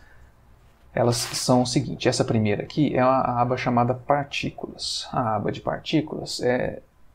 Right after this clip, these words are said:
ela controla todo tipo de, de trabalho em que vai haver uma emissão desse tipo particular de, de elemento, né, que,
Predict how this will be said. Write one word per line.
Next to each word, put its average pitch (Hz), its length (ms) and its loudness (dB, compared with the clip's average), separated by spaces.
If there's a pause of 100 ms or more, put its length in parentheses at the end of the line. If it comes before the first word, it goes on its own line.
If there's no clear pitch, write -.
(640)
ela 127 280 2 (760)
controla 147 640 4 (120)
todo 208 300 4
tipo - 340 0
de, 113 480 0 (920)
de 127 120 2
trabalho 131 420 2
em 143 60 0
que 143 160 -6
vai 135 220 0
haver 127 300 2
uma 139 280 -2
emissão 170 960 0 (360)
desse 156 320 2
tipo - 380 -6
particular 160 1040 0
de, 117 680 -2 (260)
de 135 360 -8
elemento, 117 600 0
né, 120 160 2
que, 117 800 -2